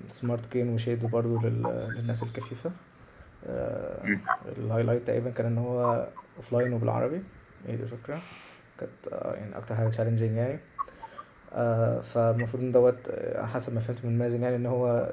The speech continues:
Speaker 1: ريليتد للبروجكت بتاعكم. ف، آه،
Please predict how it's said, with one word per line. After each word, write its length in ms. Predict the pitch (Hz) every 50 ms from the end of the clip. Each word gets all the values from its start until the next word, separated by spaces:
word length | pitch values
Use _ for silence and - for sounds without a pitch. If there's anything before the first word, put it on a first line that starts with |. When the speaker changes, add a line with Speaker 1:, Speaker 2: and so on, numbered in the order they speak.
| - - 123
Speaker 1:
ريليتد 380 | 127 123 - 131 117 117 117
للبروجكت 520 | 117 117 113 117 120 120 117 113 - - -
بتاعكم. 320 | - 131 135 135 - 160 - - - - - - - - - - - - - -
ف، 140 | - -
آه، 460 | 120 117 117 117 117 120 - - -